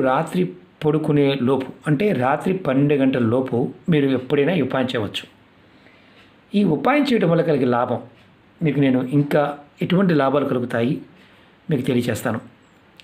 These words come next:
అలాగే మీకు ఈ వీడియో నచ్చినట్లయితే లైక్ చేయండి. ఛానల్ని కొత్తగా చూసే మిత్రులు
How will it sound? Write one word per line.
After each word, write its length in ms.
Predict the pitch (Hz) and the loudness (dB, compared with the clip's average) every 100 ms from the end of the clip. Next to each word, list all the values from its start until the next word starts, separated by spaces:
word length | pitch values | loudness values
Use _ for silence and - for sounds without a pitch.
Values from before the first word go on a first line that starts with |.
| 160 | -2
అలాగే 300 | 139 131 135 131 - - - _ _ 143 | 0 2 0 -2 -8 -20 -20 _ _ -2
మీకు 200 | 156 127 123 - 165 | -2 -4 -10 -6 0
ఈ 40 | 135 | 2
వీడియో 180 | 135 151 123 | 4 4 2
నచ్చినట్లయితే 640 | 123 220 - 143 131 123 123 - 135 | 2 0 0 0 0 -2 -4 -6 -2
లైక్ 180 | 131 131 - | -2 -2 -2
చేయండి. 340 | 165 165 190 196 - - - _ - 160 | 2 2 2 -2 -10 -20 -20 _ -6 -2
ఛానల్ని 420 | 139 143 135 127 127 - - - | 0 2 2 0 -4 -14 -20 -10
కొత్తగా 300 | 135 127 - 180 | -6 -4 -2 0
చూసే 180 | 165 151 135 | 0 0 0
మిత్రులు 300 | 139 131 | 0 -2